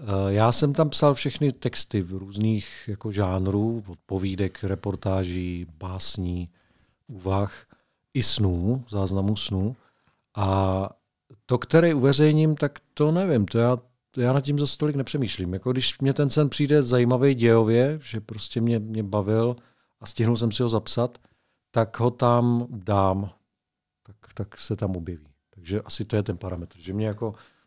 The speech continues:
baví jak, jako film,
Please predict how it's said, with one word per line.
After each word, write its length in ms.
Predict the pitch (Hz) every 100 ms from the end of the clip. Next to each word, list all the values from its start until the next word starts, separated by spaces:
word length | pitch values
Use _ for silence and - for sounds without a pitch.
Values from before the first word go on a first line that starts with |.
| -
baví 560 | 95 104 113 113 110 - _ _ _ _ _ _ _ -
jak, 540 | 101 104 104 - - 92 _ _ _ -
jako 280 | 110 104
film, 420 | 127 120 117 123